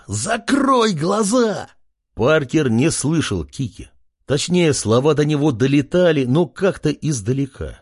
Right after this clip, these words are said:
Весь мир ушёл в расфокус, размылся, и из чёткого осталась только она. Улыбающийся ангел, который вытянутой рукой и пальчиком манил к себе. «Пацан,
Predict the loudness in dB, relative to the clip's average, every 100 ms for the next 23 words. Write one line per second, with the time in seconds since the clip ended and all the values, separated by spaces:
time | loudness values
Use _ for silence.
0 | _ _ _ -6 -2 0 0 -2 -2 -2
1 | -6 -6 -4 -6 -4 -4 -4 -10 -14 -14
2 | -10 -2 -2 -2 -4 -4 -8 -12 -4 -2
3 | -2 -2 -2 0 0 -2 -2 -4 -2 -2
4 | 0 -4 -2 0 0 -2 -4 -6 _ -2
5 | 0 0 -4 -8 -18 _ _ -2 0 2
6 | 2 2 2 0 -2 0 -2 0 2 2
7 | 2 0 -2 -2 -2 0 0 -2 -2 -2
8 | 0 -2 0 0 0 0 0 0 -2 -4
9 | 0 -2 -2 -6 -6 -6 -4 -2 -2 -2
10 | -6 -10 -10 -8 -10 -12 _ _ _ _
11 | _ -4 -2 -4 -2 -2 -2 -4